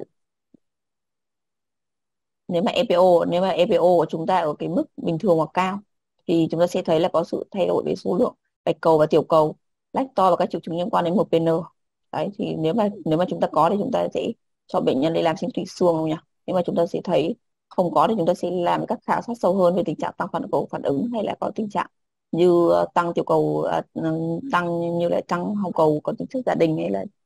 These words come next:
tăng hồng cầu phản ứng ở bệnh nhân có sống ở vùng cao không, đúng không nhỉ? Tiếp theo là chúng ta sẽ đi vào cái bệnh lý thứ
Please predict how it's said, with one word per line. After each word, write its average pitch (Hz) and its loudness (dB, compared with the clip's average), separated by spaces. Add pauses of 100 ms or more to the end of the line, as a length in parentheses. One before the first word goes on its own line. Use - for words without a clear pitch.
(160)
tăng 175 -6
hồng 175 0
cầu 160 2
phản 156 -2
ứng 151 2
ở 190 -2
bệnh 156 0
nhân 165 -4
có - -8
sống 170 -4
ở 196 -2
vùng - -4
cao 175 -2
không, 165 -2
đúng - -4
không 190 -4
nhỉ? 208 -6 (1900)
Tiếp 240 2 (120)
theo 196 4
là 165 6
chúng 147 -2
ta 190 2
sẽ 190 -4
đi 190 0
vào 180 2
cái 170 -4
bệnh - 0
lý 165 0 (200)
thứ 180 -2